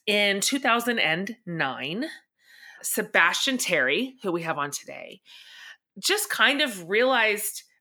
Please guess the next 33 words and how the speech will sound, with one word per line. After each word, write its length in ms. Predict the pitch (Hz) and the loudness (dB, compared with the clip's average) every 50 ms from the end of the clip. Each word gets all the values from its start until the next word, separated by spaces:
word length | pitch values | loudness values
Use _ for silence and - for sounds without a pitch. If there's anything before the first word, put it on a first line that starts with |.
| _ _ | _ _
"I 120 | 196 214 262 | 2 2 4
don't 200 | 320 277 170 196 | 2 2 2 2
know 100 | 220 226 | 2 2
where 120 | 240 226 | 4 2
I'm 120 | 196 180 | 2 2
going. 420 | 156 185 165 165 151 98 73 65 - - | 0 0 0 0 0 -2 -6 -8 -10 -6
Like, 140 | - 196 - | -6 -6 -4
I'm 120 | 202 - - | -4 0 2
out 160 | 214 233 247 | 2 2 2
of 100 | 254 247 | 0 -2
college. 760 | - - 214 202 202 208 214 208 208 190 175 - - - - - _ - - _ - | 0 2 4 4 6 4 2 0 0 -2 -2 -4 -6 -6 -8 -16 _ -20 -20 _ -6
I, 140 | 180 170 151 - _ - | -6 -6 -6 -10 _ -2
I 120 | 196 190 | 0 0
don't 360 | 185 160 - 220 214 233 - 233 | 0 -2 -2 -2 -2 -2 -2 -2
know 140 | 226 220 | -2 -2
what 340 | 214 185 - 214 214 - - | -2 0 0 0 0 0 0
my 140 | 190 175 170 | 0 0 0
North 320 | 170 170 175 160 170 - | 0 0 0 0 -2 -2
Star 280 | - - 262 247 247 240 | 0 2 2 4 4 4
is. 220 | 233 220 220 214 | 2 2 0 0
I 60 | 190 175 | 0 0
don't 200 | 175 165 - - | 0 -2 -2 -2
know 120 | 180 170 | -4 -2
what 240 | 160 165 - - - | 0 0 -2 -2 -4
my 100 | 147 156 | -10 -12
purpose 460 | - - - 262 262 247 208 - - | -4 0 0 0 0 0 -4 0 2
is. 220 | 202 180 180 180 | 2 2 4 4
I 100 | 175 165 | 2 0
don't 180 | 175 175 175 - | 0 0 -2 -4
know 220 | 202 180 170 - - _ - - - - _ | -4 -6 -6 -8 -12 _ -20 -20 -20 -18 _
what 220 | - 196 180 - 180 | 0 2 2 2 0
life 400 | 160 160 170 185 214 208 - 240 | 2 4 4 4 4 2 0 0
means." 500 | 233 233 233 240 240 247 254 - - | 2 2 2 2 0 -2 -2 -4 -6